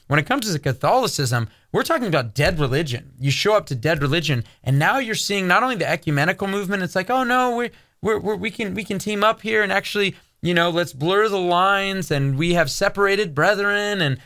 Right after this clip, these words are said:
let's write these documents." The Protestants are writing documents, say, "We're brothers."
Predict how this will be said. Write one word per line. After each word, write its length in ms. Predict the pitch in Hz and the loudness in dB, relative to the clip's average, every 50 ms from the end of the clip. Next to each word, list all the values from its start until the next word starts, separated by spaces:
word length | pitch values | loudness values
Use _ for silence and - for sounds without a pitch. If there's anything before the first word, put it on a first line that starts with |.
| - _ _ | -18 _ _
let's 240 | 156 175 196 190 - | 2 2 2 2 0
write 320 | 151 147 170 185 208 208 147 | 2 4 4 4 4 2 -2
these 200 | 202 208 175 131 | -4 -4 -2 0
documents." 600 | 170 170 180 208 - - 208 196 196 202 202 - | 2 4 4 2 2 -2 -4 -2 -2 -4 -4 -6
The 80 | 160 | -8
Protestants 480 | 135 - 185 185 202 202 - 214 190 160 | -4 0 0 0 0 0 -4 -6 -6 -2
are 40 | 165 | 0
writing 200 | 180 190 185 160 | 0 0 0 2
documents, 400 | 160 160 180 190 - 202 185 - | 2 2 2 0 -2 -6 -6 -2
say, 120 | - 202 | -2 0
"We're 160 | 202 226 226 | 0 0 0
brothers." 560 | 208 156 196 226 254 262 247 226 214 202 - | 0 2 2 2 4 4 2 2 0 0 -2